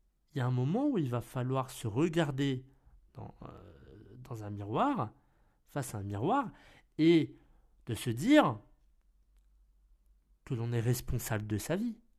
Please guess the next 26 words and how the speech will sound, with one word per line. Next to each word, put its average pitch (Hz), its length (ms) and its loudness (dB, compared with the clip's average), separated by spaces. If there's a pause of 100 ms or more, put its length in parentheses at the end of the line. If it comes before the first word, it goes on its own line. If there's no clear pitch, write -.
(1700)
À 123 100 -4
cent 170 280 0
pour 214 260 -4
cent. - 400 2 (920)
À 131 80 0
dix-huit 160 440 -4
ans, 220 260 4 (560)
on 175 160 0
nous 190 160 0
dit, « 208 240 0
Oui, 202 200 -2
tu - 180 0
es 170 40 4
majeur, 190 520 2
ça - 160 -4
y 196 100 -2
est, 254 140 -2
tu - 200 -4
es 160 60 4
responsable 190 800 2
maintenant. » 160 480 -2 (1000)
Mais 135 80 2
très 196 220 4
bien, 294 240 6 (200)
mais, 170 100 6
mais 190 220 0